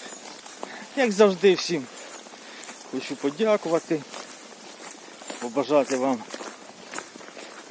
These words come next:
міцного здоров'я, мирного неба, це в першу чергу. До нових зустрічей!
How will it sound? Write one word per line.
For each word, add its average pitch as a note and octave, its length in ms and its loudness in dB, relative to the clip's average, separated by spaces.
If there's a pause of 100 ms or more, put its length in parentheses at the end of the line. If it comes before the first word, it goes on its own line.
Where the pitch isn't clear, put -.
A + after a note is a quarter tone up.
(240)
міцного C#3 480 0
здоров'я, F3 560 6 (1500)
мирного C#3+ 400 2
неба, F#3 400 4 (540)
це C3 120 2
в - 300 -12
першу C#3 300 4
чергу. C3 420 2 (3500)
До C#3+ 120 4
нових F3 300 4
зустрічей! D#3+ 580 -2